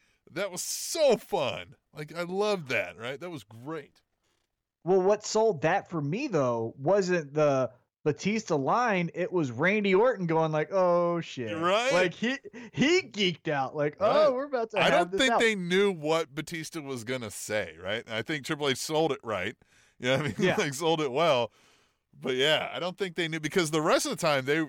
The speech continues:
Speaker 1: you know, they clearly didn't know. Like, when he was cracking his jokes and stuff, they were, they were busting
Speaker 2: Mm-hmm.
Speaker 1: up. Randy Orton didn't hear the thing about him telling him to keep it in his pants, though. I don't know if you caught that.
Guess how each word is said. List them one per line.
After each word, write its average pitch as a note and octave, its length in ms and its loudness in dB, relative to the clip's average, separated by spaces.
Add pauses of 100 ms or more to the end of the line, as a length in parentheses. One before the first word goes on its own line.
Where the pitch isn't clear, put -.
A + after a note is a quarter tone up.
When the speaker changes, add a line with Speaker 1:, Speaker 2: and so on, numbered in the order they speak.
(120)
Speaker 1:
you C#3+ 80 -8
know, C3+ 140 0
they C#3 160 -2
clearly F#3+ 340 2
didn't G#2+ 220 0
know. G#2 140 0
Like, G2 180 -4
when C3 80 -4
he D3 80 -2
was A#2+ 120 -4
cracking C#3 360 -2
his G2+ 120 -8
jokes D#3 360 -2
and D#3+ 100 -14
stuff, E3+ 240 -2
they F3 160 -4
were, D#3+ 320 -6 (500)
they C#3 80 -10
were D#3 140 -8
busting C3+ 360 -6
Speaker 2:
Mm-hmm. D#3 100 -2
Speaker 1:
up. D#3+ 120 -8
Randy F3+ 280 0
Orton E3 240 2
didn't B2+ 220 -4
hear A2 460 0 (460)
the A#2+ 140 -8
thing C3+ 240 -6
about A#2 280 -2
him A#2+ 120 -6
telling C3 220 -6
him A2 100 -10
to G2 80 -10
keep A#2+ 240 -8
it D#2 80 -14
in - 20 -20
his F#2 100 -14
pants, A#2 340 -8
though. F2 140 -8
I F#2 60 -6
don't G2+ 80 -10
know G#2 60 -12
if F#2+ 100 -12
you G#2 80 -14
caught A2 220 -8
that. G#2 240 -4